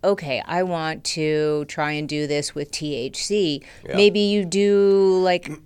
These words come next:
Speaker 1: <clears throat> you smoke a little hemp during the day and then you do your T H C at night where you don't
Speaker 2: Be-,
Speaker 1: have to
Speaker 2: because
Speaker 1: function as much.
Speaker 2: Well, and you also, what we've already demonstrated, that C B D has the ability to counteract the psychoeffects of T H C.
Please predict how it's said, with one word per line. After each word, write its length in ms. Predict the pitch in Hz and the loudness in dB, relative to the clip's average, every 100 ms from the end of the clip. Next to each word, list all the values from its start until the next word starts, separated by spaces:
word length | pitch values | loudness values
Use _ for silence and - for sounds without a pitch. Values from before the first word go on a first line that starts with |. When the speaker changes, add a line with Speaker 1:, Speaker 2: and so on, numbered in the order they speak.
| 160 | -10
Speaker 1:
<clears throat> 260 | 143 - - | -10 -12 -8
you 160 | 202 | -4
smoke 360 | 185 - 185 185 | -4 -2 -2 0
a 20 | |
little 220 | 185 175 | 0 0
hemp 380 | 160 196 208 208 - | 0 0 -2 -2 -4
during 300 | 185 175 170 | -2 -2 -2
the 60 | |
day 460 | 165 220 240 220 202 | -2 2 6 6 4
and 120 | 185 | 2
then 180 | 180 175 | -2 -2
you 80 | 165 | -6
do 140 | 165 | -4
your 220 | 170 156 | -2 -2
T 260 | 151 - 170 | -6 -4 -2
H 180 | 160 - | -2 -2
C 160 | - 156 | -2 -2
at 80 | - | -2
night 520 | 202 214 190 165 151 | -4 -2 -2 -2 -4
where 140 | 165 | -6
you 140 | 156 156 | -6 -4
don't 160 | 175 | -4
Speaker 2:
Be-, 40 | 175 | -4
Speaker 1:
have 180 | 175 - | -6 -4
to 60 | |
Speaker 2:
because 260 | 120 - 110 | -4 0 2
Speaker 1:
function 340 | 107 - 170 | 2 -2 -4
as 240 | 156 147 - | -4 -6 -8
much. 560 | 143 135 - - - | -8 -10 -12 -16 -12
Speaker 2:
Well, 360 | - 95 87 98 | -4 0 2 2
and 120 | 92 | 0
you 180 | 101 98 | -2 0
also, 680 | 78 87 - 78 78 - - | 0 0 -2 -4 -4 -8 -10
what 180 | 78 73 | -10 -8
we've 220 | 82 76 | -8 -4
already 260 | 80 71 | -4 -4
demonstrated, 600 | 71 92 98 85 90 78 71 | -4 -4 -4 -6 -4 -4 -4
that 160 | 73 | -10
C 140 | - 82 | -10 -10
B 100 | 80 | -10
D 140 | 76 | -8
has 240 | 76 73 | -8 -8
the 160 | - 73 | -8 -10
ability 360 | 69 80 73 69 | -8 -8 -8 -12
to 100 | - | -10
counteract 560 | 95 92 87 67 - | -6 -4 -4 -6 -10
the 60 | 71 | -12
psychoeffects 760 | - 73 71 73 69 64 - | -8 -8 -6 -8 -8 -10 -10
of 340 | 67 60 55 - | -10 -10 -12 -16
T 160 | 64 | -14
H 140 | 57 55 | -14 -12
C. 160 | - | -14